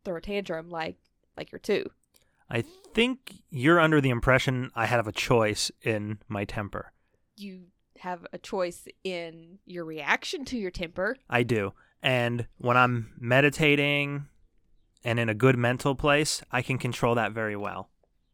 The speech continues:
Speaker 1: Are you upset that I continue to bring up your fear of cicadas?
Speaker 2: Yes.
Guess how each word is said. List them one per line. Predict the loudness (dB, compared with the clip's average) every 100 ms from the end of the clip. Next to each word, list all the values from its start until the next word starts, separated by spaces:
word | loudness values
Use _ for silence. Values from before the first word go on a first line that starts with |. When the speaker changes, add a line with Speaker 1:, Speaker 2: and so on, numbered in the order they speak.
| _ _ _ _ _ _ _ _ _ _ _
Speaker 1:
Are | -2 0
you | 0 0
upset | -2 -2 -2 -2 -4 -4
that | -2 -2 -4
I | -2 -2
continue | -6 -12 -10 -12 -8 -10 -10
to | -8 -8
bring | -4 -4 -4 -4
up | -4 -4 -8 -10
your | -4 -2 -2
fear | -2 0 0
of | -2 -4
cicadas? | -8 -6 -6 -6 -14 -10
Speaker 2:
Yes. | 0 0 0 -2 -4